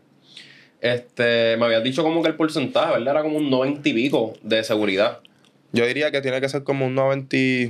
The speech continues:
Speaker 2: noventa y siete, noventa y ocho por ciento para allá arriba, porque es bien, bien mínima. Yo diría que no llega ni a un por ciento de, de los accidentes aéreos, todos los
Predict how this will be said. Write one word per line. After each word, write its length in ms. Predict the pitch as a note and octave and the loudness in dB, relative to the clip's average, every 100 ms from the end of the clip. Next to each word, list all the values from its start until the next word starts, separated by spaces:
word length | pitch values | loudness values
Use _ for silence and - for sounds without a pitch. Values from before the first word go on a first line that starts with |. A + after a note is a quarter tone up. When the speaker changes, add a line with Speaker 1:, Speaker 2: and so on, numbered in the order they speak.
| A2 - | -6 -8
Speaker 2:
noventa 400 | A2+ A#2+ B2 - | -2 0 0 -2
y 40 | |
siete, 360 | A2+ A2+ A#2+ A#2 | -2 0 2 0
noventa 280 | A2+ A2 A#2 | -2 -2 -2
y 40 | |
ocho 140 | A2+ A2 | -2 -2
por 140 | G#2+ | -2
ciento 300 | A2+ A2 G#2+ | -2 -4 -2
para 140 | G#2 | -2
allá 80 | G#2 | -2
arriba, 400 | G#2 G#2+ G#2+ G2+ - - _ | 0 0 0 0 -6 -20 _
porque 160 | - G#2 | -4 -4
es 100 | A2 | -2
bien, 240 | B2+ C3 | -4 -4
bien 200 | A#2 B2 | -4 -2
mínima. 540 | A#2 B2 A#2 A2 G2+ A2 A#2 | -2 -2 0 -2 -2 -8 -2
Yo 120 | A2 | 0
diría 240 | A2+ A#2+ B2 | 2 0 0
que 80 | A2+ | -2
no 100 | A2 | 0
llega 200 | A#2 A#2+ | 0 0
ni 80 | A2 | -2
a 40 | |
un 100 | G#2+ | -4
por 180 | A#2 A2+ | -4 -4
ciento 400 | - A2+ A2 G#2+ | -2 -4 -2 0
de, 260 | G#2 G2+ - _ - | 2 0 -4 _ -4
de 100 | G#2 | 0
los 140 | G#2 | 0
accidentes 540 | G2+ - G#2 G#2 G#2 G#2 | 0 -2 -2 -2 -2 -2
aéreos, 320 | G#2 G#2+ G#2 | 0 -2 -4
todos 180 | - G2+ | -2 0
los 180 | G#2 | 0